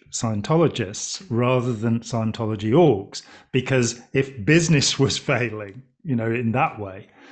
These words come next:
then, then that would have had more of an impact. And, and where that's happened, I think it has had some significance.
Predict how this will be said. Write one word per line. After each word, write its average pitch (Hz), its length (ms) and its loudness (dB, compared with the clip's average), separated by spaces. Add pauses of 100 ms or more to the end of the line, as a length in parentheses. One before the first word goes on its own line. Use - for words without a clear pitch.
(320)
then, 123 320 2
then 120 160 4
that 131 180 2 (220)
would 127 160 4
have 120 120 -4
had 120 220 -2
more 113 220 0
of 104 100 -6
an 123 80 -2
impact. 131 560 0
And, 165 180 2
and 139 120 4
where 139 160 4
that's 123 200 -2
happened, 110 440 -6
I 107 80 -6
think - 320 -8
it 101 100 -10
has 123 300 -8
had 104 220 -10
some 131 260 -2
significance. 107 680 -10